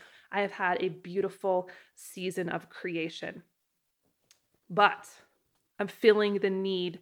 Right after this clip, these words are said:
to give myself a mental <laughs> break 'cause I cannot perpetually create, and neither can you. Not how it works. So here's what I'm doing.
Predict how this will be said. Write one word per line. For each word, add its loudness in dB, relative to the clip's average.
to -8
give -2
myself -2
a -4
mental -6
<laughs> -18
break -2
'cause 4
I 6
cannot -2
perpetually -4
create, -4
and -4
neither -2
can -4
you. -2
Not 2
how 2
it -2
works. 4
So 6
here's 4
what 6
I'm 6
doing. 4